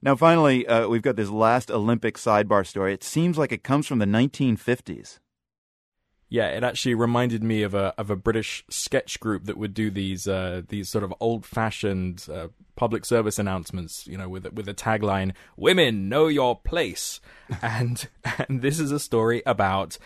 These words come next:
Speaker 2: male athletes flying first class and female athletes flying coach class.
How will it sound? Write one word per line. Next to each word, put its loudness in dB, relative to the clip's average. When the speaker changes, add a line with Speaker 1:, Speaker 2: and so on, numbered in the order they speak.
Speaker 2:
male 4
athletes -4
flying 0
first -2
class -2
and -4
female 0
athletes -8
flying -2
coach -4
class. -12